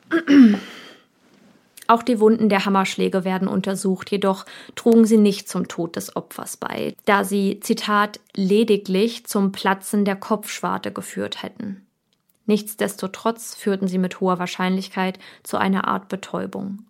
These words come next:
mindestens einer Benommenheit, was dem Täter sein weiteres Handeln erleichterte. Doch auch die Rätsel abseits der Leichen klären sich auf, wenn auch erst später.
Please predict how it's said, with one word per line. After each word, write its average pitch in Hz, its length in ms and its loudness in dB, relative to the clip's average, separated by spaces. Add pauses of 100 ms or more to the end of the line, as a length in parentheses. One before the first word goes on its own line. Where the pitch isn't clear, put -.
(100)
mindestens 208 640 -2
einer 190 240 -2
Benommenheit, 185 800 -2 (400)
was 208 160 -2
dem 196 180 0
Täter 196 340 -2
sein 190 220 -2
weiteres 185 480 -6
Handeln 185 320 -6
erleichterte. 185 640 -10 (1400)
Doch 220 140 0
auch 202 160 2
die 214 100 0
Rätsel 208 420 2
abseits 180 460 -2
der 185 140 -2
Leichen 180 420 -4
klären - 360 -10
sich - 240 -18
auf, - 360 -14 (300)
wenn 214 320 2
auch 214 200 0
erst - 300 -8
später. 196 540 -12